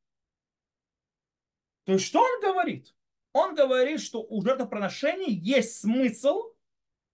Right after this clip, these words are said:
когда они при-, приносятся и делаются, потому что часть служения все-, человека Всевышнему,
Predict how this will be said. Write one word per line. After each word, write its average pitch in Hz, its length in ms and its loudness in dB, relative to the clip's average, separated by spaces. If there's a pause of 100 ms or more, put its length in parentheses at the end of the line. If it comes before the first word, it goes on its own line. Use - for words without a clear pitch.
(180)
когда 190 480 2
они 214 240 2
при-, 196 260 -2
приносятся 202 640 0
и 180 160 -10
делаются, 156 520 -8
потому 196 120 -2
что 185 160 -2
часть 254 300 4
служения 196 480 0
все-, 170 260 -8
человека 175 340 -4
Всевышнему, 208 500 -4